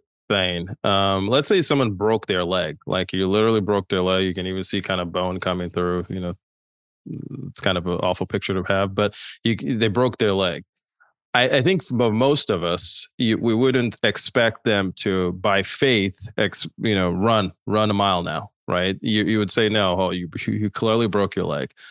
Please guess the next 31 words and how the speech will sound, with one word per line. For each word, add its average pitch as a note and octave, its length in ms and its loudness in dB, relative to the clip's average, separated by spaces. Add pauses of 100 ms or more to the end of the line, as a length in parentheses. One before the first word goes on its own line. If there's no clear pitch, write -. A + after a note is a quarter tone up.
(300)
Let's F#2+ 160 -2
take G#2+ 200 2
you A#2+ 60 2
to C#3+ 140 2
the D#3 80 2
E D3 160 4
R. F#2+ 400 2 (420)
Let's, G2+ 460 0
let's G2+ 280 0
get A#2 240 0
that C3 180 2
bone B2+ 220 2
set. F#2+ 480 0 (580)
You're F#2+ 160 -2
gonna G#2 160 2
need G#2+ 180 0
some A2+ 160 0
physical B2+ 420 2
therapy," G#2 600 2
you G2+ 120 -2
might, G2+ 160 -2
whatever G#2 460 0
it F#2 100 0
is, F2 180 -2
depending F#2+ 400 -2
on F#2+ 100 0
the F2+ 40 -2
level F2+ 220 0
of E2 80 -4
the F2 80 -6
injury, F#2 380 -4